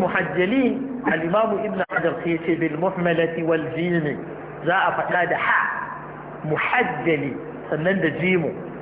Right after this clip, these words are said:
من التحجيل وهو بياض يكون في ثلاث قوائم، في ثلاث قوائم من قوائم الفرس. Fari ne da ake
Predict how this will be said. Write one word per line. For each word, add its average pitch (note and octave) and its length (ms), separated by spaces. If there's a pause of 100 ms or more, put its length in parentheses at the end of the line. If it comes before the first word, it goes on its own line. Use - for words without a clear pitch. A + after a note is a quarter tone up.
(240)
من A#3+ 200
التحجيل F3+ 600
وهو F#3+ 260
بياض G3 560
يكون G3+ 380
في G#3+ 220
ثلاث G#3 420 (260)
قوائم، A3+ 640 (760)
في G3 140
ثلاث G#3+ 520
قوائم G3+ 580 (520)
من E3 120
قوائم F#3+ 440
الفرس. D3+ 460 (920)
Fari B3+ 340
ne A3 140
da F3 140
ake F3 260